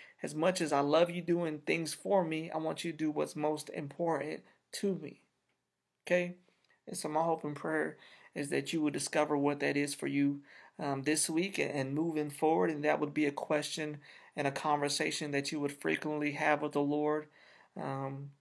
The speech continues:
because, man, you're gonna see so much fruit from it, and it's gonna be lasting fruit from it, okay? It's not just your average fruit, it's lasting fruit. It's that fruit other people could eat from.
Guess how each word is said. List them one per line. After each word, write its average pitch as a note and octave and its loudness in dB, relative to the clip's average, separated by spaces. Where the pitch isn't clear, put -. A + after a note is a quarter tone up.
because, C#3 2
man, D3 0
you're D3 -2
gonna D3 -2
see D#3 -4
so D#3+ 0
much D#3 -2
fruit E3+ 0
from E3+ -2
it, D#3+ -4
and D#3 -8
it's C#3+ -4
gonna D#3 -8
be D3+ -2
lasting D3 -4
fruit - -6
from C#3+ 0
it, C#3+ 0
okay? D3+ 0
It's E3+ -2
not E3 0
just D#3+ -2
your D#3+ 4
average D#3+ 4
fruit, E3+ 0
it's D3+ -2
lasting D#3 2
fruit. D#3 -2
It's - -8
that D#3 0
fruit F3+ 2
other E3 4
people F3 2
could D3 0
eat C#3+ 0
from. C#3+ -2